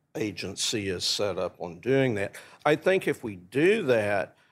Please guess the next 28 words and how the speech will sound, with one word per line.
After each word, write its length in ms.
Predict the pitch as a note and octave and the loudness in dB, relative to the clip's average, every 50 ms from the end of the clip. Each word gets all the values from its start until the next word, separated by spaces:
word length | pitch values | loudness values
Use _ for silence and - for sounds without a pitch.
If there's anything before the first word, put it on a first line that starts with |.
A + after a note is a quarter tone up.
| _ _ - | _ _ 0
we 180 | B2+ C#3+ C#3+ | 2 4 6
need 320 | C#3 C#3 C#3 C#3+ C#3+ C3 - | 6 6 6 6 4 2 0
to 80 | - D3 | -2 -2
move 380 | C3 B2 B2+ B2+ B2+ A2+ - | 2 4 4 4 2 0 -4
to 140 | - - B2+ | -4 -4 -2
more 340 | A2 A#2 A#2+ A#2+ A#2+ A#2+ A#2 | 0 2 2 4 4 4 4
of 140 | A2 F#2 F#2+ | 2 2 -2
a 80 | F2 | -4
system, 1080 | - - - - - - - C#3 C3 B2 - - - - - B2+ A#2 A2+ G#2+ G#2 G#2 - - _ _ _ _ _ _ _ | -6 -8 -12 -12 -12 -2 0 0 0 2 0 -4 -4 -2 0 0 2 2 0 -2 -6 -8 -12 _ _ _ _ _ _ _
uh, 200 | - A#2 A#2 A#2 | 2 2 4 4
like 240 | A2+ B2+ B2 A#2 - | 4 4 2 2 0
we 80 | B2 | -4
do 140 | A2 A2+ A#2+ | -6 -4 -4
securities 640 | - - F#2 F2+ - C3+ C#3+ D3 C3 A2 F#2 F2 F2+ | -4 -6 -6 -6 -4 0 0 0 0 -2 -6 -10 -10
laws 680 | F#2 F#2 F2+ E2 D2+ - - _ _ _ _ - - - G#2 - - | -8 -8 -6 -6 -8 -10 -14 _ _ _ _ -18 -16 -16 -16 -14 -14
now, 520 | G#2+ G2+ G2 G2 F#2+ F2+ D#2 - - - _ _ _ _ _ _ _ | -14 -12 -12 -12 -12 -14 -14 -18 -20 -20 _ _ _ _ _ _ _
where 200 | - D#3 C3 A#2+ | 4 6 6 6
it's 180 | A2+ G2+ - - | 6 4 2 2
more 260 | C3+ B2 A#2+ A#2+ A2+ | 4 4 6 6 6
of 120 | A2+ G2 | 4 2
a 60 | G#2 G2 | 0 -2
disclosure-oriented 1800 | F2 - - - - - - C#3 B2+ A#2+ B2 B2+ C3 C3+ C3 A#2 - A2+ F2+ E2+ D#2+ - - - A#2 G#2+ G2 G2+ G2+ F#2+ G2+ F#2+ F2+ E2+ D2+ - | -4 -4 -6 -6 -6 -4 -2 2 4 6 6 6 4 2 0 -2 -2 -4 -2 -2 -4 -6 -2 0 2 2 2 2 0 -2 -4 -6 -6 -8 -6 -4
system. 640 | - - - - B2+ A#2 G#2+ - - - F#2+ A2 | -2 -2 0 2 2 2 2 0 -2 -4 -2 -4
I 60 | G#2+ | -4
think 180 | - - A2+ G#2 | -4 -4 -2 2
that's 200 | B2 C#3 B2+ - | 2 2 2 0
pretty 300 | - - - G#2+ F#2+ E2+ | -6 -6 -6 -6 -6 -6
workable 760 | D#2+ F2+ G2 F#2+ G#2 F#2 - - F2 F2+ D#2 C#2+ - - | -8 -6 -2 -2 -2 -2 -4 -8 -12 -10 -10 -10 -10 -10